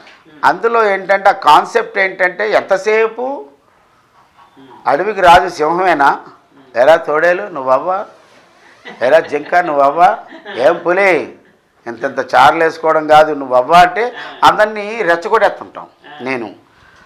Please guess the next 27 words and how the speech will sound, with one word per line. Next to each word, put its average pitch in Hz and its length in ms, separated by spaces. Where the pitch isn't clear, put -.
"హా, 220 100
నేనవుతా, 208 480
నేనవుతా, 202 460
నేనవుతానండి." 185 640
అదే 175 580
అనేటప్పటికల్లా 139 1080
ఒక 151 220
దగ్గర 117 320
ఒక 123 120
vibration 117 580
వస్తుంది, 110 320
సింహం 113 420
వస్తున్నట్టు. 101 500
మ-, 101 140
అంటే 123 200
body 143 400
మీదే 180 260
మేకప్లు 170 480
చేశారు 151 380
అది. 98 160
అది 110 220
చాలా 131 200
గొప్ప 139 400
makeup 160 680
కూడా 180 520
జేఎన్టీయూని 170 640
తీసుకొచ్చారు 151 880